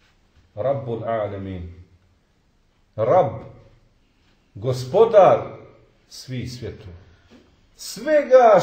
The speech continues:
što je stvoreno, nećeš, robe, ni prstom uspjeti da pomakneš. Džaba imaš sve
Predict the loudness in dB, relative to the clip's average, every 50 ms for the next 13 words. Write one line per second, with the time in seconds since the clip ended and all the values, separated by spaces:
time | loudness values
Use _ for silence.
0 | 0 -4 -4 -4 -2 -2 -2 -4 -6 -4 2 4 4 6 4 2 0 -4 -8 -10
1 | -12 -12 -12 -12 -14 -16 -20 -20 -20 _ _ _ _ _ _ _ _ _ _ _
2 | _ _ _ _ _ _ _ _ _ _ _ -8 -4 -2 4 8 10 10 10 8
3 | 8 4 0 -2 -2 -2 -2 -4 -12 -16 -18 -20 -20 -10 -2 0 0 2 2 0
4 | 0 -2 -2 -2 -2 -2 -2 -4 -6 -6 -6 -6 -6 -8 -8 -10 -8 -8 -8 -8
5 | -8 -8 -8 -8 -8 -8 -8 -8 -8 -8 -8 -6 -4 -4 -4 -2 -2 -2 -2 -2
6 | -4 -8 -8 -10 -14 -14 -14 -16 -18 -20 -20 -20 -20 -20 -20 -20 _ _ _ _
7 | _ _ _ -8 0 2 2 2 2 2 0 0 0 -4 -4 -4 -4 -4 -4 -6
8 | -10 -8 -4 -4 -4